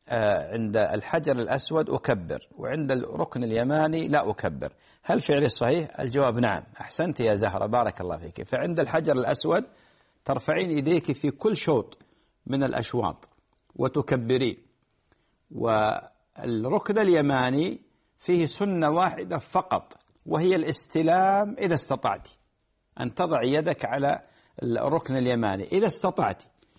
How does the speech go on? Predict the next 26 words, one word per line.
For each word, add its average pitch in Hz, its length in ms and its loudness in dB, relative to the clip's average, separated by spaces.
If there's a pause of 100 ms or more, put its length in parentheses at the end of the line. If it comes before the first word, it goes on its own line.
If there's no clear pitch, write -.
(160)
وإذا 156 200 0
ما 160 80 -2
استطعت 165 480 -2
لا 151 160 2
شيء 113 220 -2
عليك، 90 320 -6
وتقولين 156 680 0
بين 131 220 0
الركن 147 360 -2
اليماني 123 720 0 (380)
والحجر 143 480 -2
الأسود: 143 500 0 (540)
"ربنا 131 720 0
آتنا 123 360 -6
في - 100 -8
الدنيا 123 540 -2
حسنة 120 640 -4
وفي 117 360 -2
الآخرة 135 600 -2
حسنة 147 520 -4
وقنا 139 400 0
عذاب 101 320 0
النار". 95 260 -6 (580)
بارك 147 360 0
الله 143 320 -2
فيك. 101 380 -10